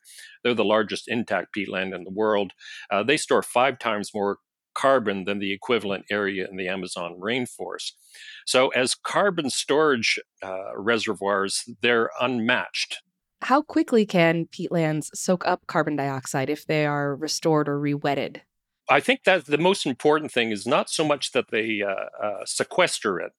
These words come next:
Speaker 1: Uh, they do so to a s-, to some extent, not as effectively as trees. But what you do by re-wetting it is you're keeping what's there in the ground.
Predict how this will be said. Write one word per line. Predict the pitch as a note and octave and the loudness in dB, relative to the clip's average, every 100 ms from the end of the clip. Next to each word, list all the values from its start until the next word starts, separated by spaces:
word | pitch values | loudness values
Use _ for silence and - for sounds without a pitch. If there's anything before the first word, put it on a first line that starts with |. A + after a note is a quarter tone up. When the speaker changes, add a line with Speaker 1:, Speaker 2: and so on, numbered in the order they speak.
| _ - - - | _ -20 -20 -4
Speaker 1:
Uh, | G#2+ G#2 | 0 0
they | G#2+ A#2 | 2 0
do | A#2 E3 E3 | 4 2 2
so | - C3+ B2 A#2 - | 0 2 2 2 0
to | A2+ | 0
a | |
s-, | A2+ - - - | 0 -4 -14 -4
to | A#2+ | -2
some | - C3+ | 0 0
extent, | A2 - C3+ A2 - | 0 -2 -2 -2 -2
not | A2+ C3+ C#3+ - | -2 0 0 0
as | A#2 G#2+ | 0 -2
effectively | A2 A2+ - F#2+ G2+ F#2+ | -2 -2 -2 -4 -4 -2
as | F#2 | -4
trees. | - - A#2+ G2+ F#2 - - - - - A2+ | -6 -2 0 0 -4 -8 -14 -20 -20 -20 2
But | B2 - - _ _ | 4 4 -6 _ _
what | B2 A#2+ C#3 A#2 | -8 0 0 2
you | B2+ | -2
do | A2+ C#3+ C#3 | 2 2 4
by | A#2 | 4
re-wetting | A2+ A2+ G#2 A#2 A#2 G2 | 4 0 2 0 0 -2
it | G#2 - | -4 -4
is | G#2+ A2 | -4 -2
you're | G#2 - _ _ | -4 -4 _ _
keeping | - - D#3+ C3+ A2+ G#2 - _ _ | -4 -2 0 0 -2 -4 -10 _ _
what's | G#2 A#2 - - G#2+ | -2 -2 -2 -8 0
there | A#2+ A2+ G#2+ G2+ - _ - | 4 4 4 2 -2 _ -4
in | A2+ | -2
the | G2 | -2
ground. | F2+ G2+ G2+ G2 D#2+ | -4 -2 -2 -2 -6